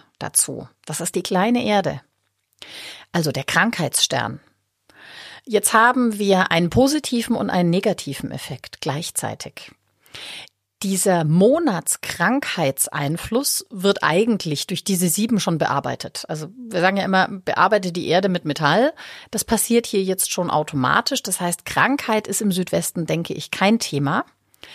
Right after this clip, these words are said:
Und gleichzeitig kommt eben diese Erde und fördert das Metall. Das heißt, gleichzeitig wird der Raubstern auch noch unterstützt in seiner Wirkung. Ich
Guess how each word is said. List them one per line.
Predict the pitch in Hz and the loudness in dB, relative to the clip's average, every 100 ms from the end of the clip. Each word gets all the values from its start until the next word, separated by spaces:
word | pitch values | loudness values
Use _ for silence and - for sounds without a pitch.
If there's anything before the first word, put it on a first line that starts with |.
| - - - - | -18 -18 -18 -6
Und | - 233 | -2 0
gleichzeitig | 240 220 320 349 - 180 160 - 269 - | 2 2 2 0 0 2 2 2 -4 2
kommt | 254 254 | 2 2
eben | 240 226 | 0 0
diese | 220 208 208 | 0 2 2
Erde | 202 254 240 185 | 4 4 4 2
und | 214 185 | -2 -6
fördert | - 180 180 208 220 - - | 0 4 4 4 0 -2 -6
das | 180 - | -4 -2
Metall. | 185 185 214 240 190 139 | -2 0 4 6 4 2
Das | 156 - | -2 -2
heißt, | 196 220 - | 0 -2 -4
gleichzeitig | 180 185 - 190 - | -6 -4 -2 -2 -2
wird | 196 - | -2 -2
der | 143 | 0
Raubstern | 127 156 247 - - 165 160 208 247 | 4 4 4 0 -2 -2 0 2 2
auch | - 175 | 0 -4
noch | 175 | -4
unterstützt | 165 147 143 - 302 349 - | -4 -4 -2 0 0 2 0
in | 151 | -2
seiner | 147 135 147 151 | 0 0 0 0
Wirkung. | 156 175 185 226 285 480 _ - - - - - - - - - _ _ _ _ _ - | -2 -2 0 0 0 -4 _ -20 -20 -18 -18 -18 -18 -20 -20 -20 _ _ _ _ _ -6
Ich | 220 - - | -4 -4 -6